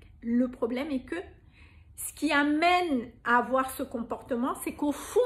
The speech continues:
dans la racine, dans votre vibration intérieure, dans la racine, c'est « j'ai peur d'être rejetée, je ne veux pas être rejetée, je ne veux pas... Euh,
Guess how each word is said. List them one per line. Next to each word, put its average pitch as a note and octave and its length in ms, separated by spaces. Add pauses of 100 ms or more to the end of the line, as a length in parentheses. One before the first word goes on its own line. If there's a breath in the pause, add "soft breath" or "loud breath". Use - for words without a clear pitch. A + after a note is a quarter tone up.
(100)
dans A#3 100
la A#3+ 160
racine, C4 640
dans A3+ 100
votre A3 160
vibration A3+ 440
intérieure, A#3 380
dans A3+ 120
la A3 80
racine, C#4+ 440
c'est « - 300
j'ai A#3 180
peur D#4+ 340
d'être A3+ 260
rejetée, A3 400 (280 loud breath)
je A3 120
ne A#3 140
veux G#3+ 340 (100)
pas - 220
être - 240
rejetée, A#3+ 400 (200 loud breath)
je A3 160
ne A3+ 180
veux G3+ 380 (120)
pas... B3+ 180 (1080)
Euh, A3+ 260